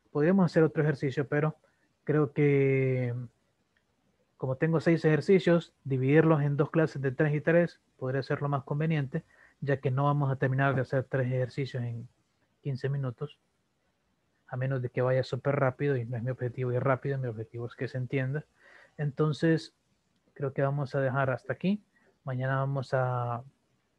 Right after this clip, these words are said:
a ver este, el, este caso tres, en el que todavía se sigue usando distribución normal. Vamos a ver el caso cuatro,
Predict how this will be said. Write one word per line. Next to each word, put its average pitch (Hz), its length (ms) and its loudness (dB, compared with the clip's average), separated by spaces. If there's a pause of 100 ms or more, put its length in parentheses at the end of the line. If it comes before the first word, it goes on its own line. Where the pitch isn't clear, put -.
(880)
a 123 200 -6
ver 135 180 -2
este, 135 180 -6
el, 123 120 -8
este - 220 -6
caso 151 240 -2
tres, 180 420 2 (840)
en 135 180 -4
el 127 100 -4
que 127 120 -4
todavía 135 380 4
se 170 120 -4
sigue 170 180 2
usando 165 360 2
distribución 131 1200 -4 (500)
normal. 160 480 2 (880)
Vamos 131 300 -6
a 131 60 -2
ver 123 120 0
el 120 140 -6
caso 127 260 -6
cuatro, 156 440 0